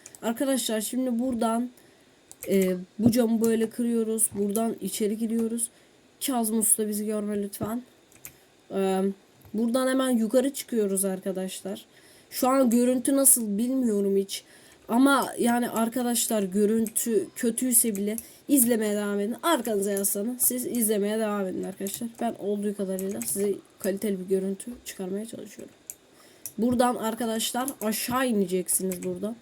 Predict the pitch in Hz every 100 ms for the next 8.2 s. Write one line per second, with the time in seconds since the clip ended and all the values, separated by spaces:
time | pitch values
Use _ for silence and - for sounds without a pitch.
0 | - - - 233 247 269 262 233 226 240
1 | 226 - _ - - _ _ _ - 220
2 | 214 214 240 247 214 226 - - - -
3 | - 220 240 302 294 262 233 233 262 240
4 | 247 269 254 262 262 202 247 269 226 233
5 | 226 214 208 240 226 - 247 240 240 -
6 | 220 233 226 226 226 233 208 202 226 220
7 | 226 233 208 196 196 196 220 226 - -
8 | 208